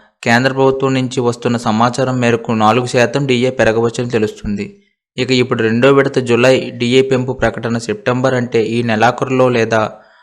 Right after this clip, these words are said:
అక్టోబర్ మొదటి వారంలో ఉండవచ్చని తెలుస్తుంది. అటు పెన్షనర్లకు డీఏ పెంపు ఉంటుంది. మొత్తానికి దీపావళికి ముందే కేంద్ర ప్రభుత్వ ఉద్యోగులకు బంపర్ బహుమతి లభించనుంది. కేంద్ర ప్రభుత్వ ఉద్యోగులకు ప్రతి ఏటా రెండు సార్లు పెరుగుతుంది.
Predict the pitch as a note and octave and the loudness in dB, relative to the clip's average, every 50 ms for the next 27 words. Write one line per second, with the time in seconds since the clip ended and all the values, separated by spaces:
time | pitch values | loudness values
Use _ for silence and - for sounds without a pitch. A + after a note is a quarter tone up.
0 | _ _ - - A2+ A2 - C3 C3 C3+ C3+ C3+ C3 B2 A#2 A#2+ B2 C3 C3 B2+ | _ _ -8 -8 -8 -4 0 2 4 4 4 4 2 2 2 2 2 2 4 4
1 | B2 B2 B2 B2 B2 A#2+ A#2+ A#2 A2+ A2+ A#2 A2+ - - B2 B2+ B2 A#2 A2 G#2+ | 4 4 2 0 0 0 0 2 2 2 0 0 0 -4 -4 -2 0 0 0 -2
2 | - - A2+ G#2 G#2 G2+ - - - - _ _ _ _ _ _ _ _ _ - | -4 -4 -4 -4 -4 -4 -6 -10 -16 -20 _ _ _ _ _ _ _ _ _ -8
3 | B2+ A#2+ B2+ - B2+ A#2+ A#2+ A#2+ - D#3 D3+ D3+ C#3+ C#3 C#3+ C3+ B2 B2 A#2+ B2+ | -6 -4 0 0 2 2 2 0 0 0 2 2 2 2 0 2 2 4 4 6
4 | C#3 C#3+ C#3 - B2 B2+ B2+ C3 B2 A#2 A2+ G#2 A#2 A2+ A2 G#2+ G#2+ - - _ | 4 4 2 0 -4 -2 -2 -2 -2 -2 -4 -6 -8 -8 -8 -8 -10 -12 -14 _
5 | _ _ _ _ _ _ _ _ _ - A#2 A2 - - C3+ C#3+ D#3 D3+ D#3 C3+ | _ _ _ _ _ _ _ _ _ -6 -6 -2 2 2 2 2 2 0 0 0
6 | B2+ B2 B2+ - C#3+ C#3 C#3+ C#3+ C#3 - C3+ B2+ B2 B2+ B2+ C3+ C3+ C3+ - A2+ | 2 2 4 6 6 6 6 4 2 0 -2 -2 0 0 0 0 0 0 0 0
7 | A2+ A#2+ B2+ B2+ C3 B2+ B2+ B2 - B2+ A#2+ A#2 A#2+ A#2+ A#2 C3 C3 C3 A#2+ A#2 | 0 0 0 0 0 0 0 0 -4 -4 -2 0 0 0 0 0 -4 -4 0 0
8 | A2+ A2+ A2+ - - C3+ C3 A#2+ A#2+ B2+ B2+ B2+ C3 B2+ A#2+ A2+ A#2+ A#2+ A#2 - | 0 0 2 0 0 2 2 0 0 -2 -4 -8 -8 -6 -6 -6 -6 -8 -8 -6
9 | A2+ A2 G#2+ G#2 G#2 G2+ G2 G2+ - _ _ _ _ _ _ _ _ _ _ _ | -6 -6 -6 -6 -6 -6 -8 -10 -14 _ _ _ _ _ _ _ _ _ _ _
10 | - B2+ B2 B2+ C#3+ C#3+ C#3 C#3+ C#3 C3 C3+ C#3+ C3+ B2+ - C3+ C3 C3 C3 C3 | 2 4 4 6 6 4 4 4 4 4 4 2 2 2 4 4 4 4 4 2
11 | B2+ C3 - A#2 A2 - C3+ C3+ C3 C3 C3+ C3+ C3 B2 A#2+ A#2+ A#2+ - B2 A#2+ | -2 -2 0 0 0 0 2 2 2 2 2 2 0 0 0 -2 -2 0 0 0
12 | A#2+ C3 C3 - B2 A#2+ A2+ A2+ - A2 A2 G#2 G#2 G#2 | 0 0 -2 -4 -2 -2 -2 -4 -6 -8 -8 -8 -10 -12